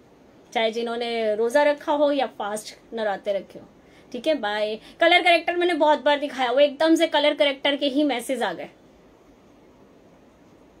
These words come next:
Medium कौन सा shade number है? ये medium ही है जो मैं लगा रही हूँ, वन ज़ीरो थ्री,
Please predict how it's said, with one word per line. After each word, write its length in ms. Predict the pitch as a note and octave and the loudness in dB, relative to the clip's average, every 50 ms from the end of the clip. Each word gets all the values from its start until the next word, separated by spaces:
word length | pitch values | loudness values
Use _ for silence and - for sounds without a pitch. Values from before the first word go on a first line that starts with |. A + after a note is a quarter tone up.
| _ _ - _ _ _ _ _ _ _ _ _ _ _ _ _ B3+ | _ _ -20 _ _ _ _ _ _ _ _ _ _ _ _ _ -2
Medium 640 | C4 C4+ C4+ C#4 C#4+ D4 C#4 D4+ D#4 D#4+ D#4+ E4+ | 0 2 2 2 2 2 4 4 4 6 4 4
कौन 220 | D#4+ D#4 D4 D4 | 2 2 2 2
सा 140 | D4 E4 D#4 | 2 0 0
shade 380 | D#4 D#4 D#4+ D4 C#4+ C#4+ C#4 C#4 | 0 2 2 4 4 4 2 0
number 320 | C#4+ C4 C4 B3+ C4+ C#4 | -2 -2 0 -2 -2 -2
है? 300 | C#4 A#3+ C#4+ C#4+ C#4+ C#4+ | -2 -4 -4 -4 -2 -2
ये 140 | C4+ D#4 E4 | 0 0 0
medium 460 | D#4+ D4 C#4+ C#4 C4 A#3+ D4 D#4+ E4 | 2 0 0 -4 -2 2 2 2 4
ही 180 | E4 E4 D#4+ D#4+ | 2 0 0 0
है 180 | D#4+ D#4+ E4+ | 0 0 -2
जो 140 | E4 E4+ D#4+ | -2 -2 -4
मैं 140 | D#4 D#4 D4+ | -2 -2 -2
लगा 300 | C#4+ C4 B3 B3 A#3+ B3 | -2 0 0 2 2 2
रही 120 | C4 C4+ | 2 0
हूँ, 120 | D4 E4 C#4 | -2 -2 -2
वन 260 | C4 B3+ C4 D4 D4+ | -2 -2 0 -2 -4
ज़ीरो 320 | C#4+ C#4+ C#4 C4 C4+ D4 | -6 -6 -6 0 0 0
थ्री, 320 | D4+ D4 - - C4 G#3 | 0 0 -6 -8 -8 -8